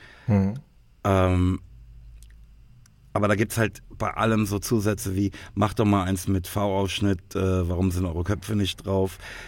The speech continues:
Speaker 2: „Ja, aber ich will es als Girls-Shirt.“ Ähm, ich bin in der Sache ein bisschen entmutigt, sag ich ganz ehrlich, ne? Ähm, aber von mir aus stellen wir noch mal,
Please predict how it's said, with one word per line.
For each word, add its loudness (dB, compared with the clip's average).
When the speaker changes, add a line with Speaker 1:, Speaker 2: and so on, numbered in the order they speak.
Speaker 2:
„Ja, 4
aber 4
ich 2
will 4
es -2
als -4
Girls-Shirt.“ 2
Ähm, 2
ich -2
bin 2
in 0
der 0
Sache -2
ein -4
bisschen -2
entmutigt, -6
sag -8
ich -10
ganz -8
ehrlich, -8
ne? -4
Ähm, 2
aber 0
von 4
mir 8
aus 4
stellen 4
wir 4
noch 0
mal, 2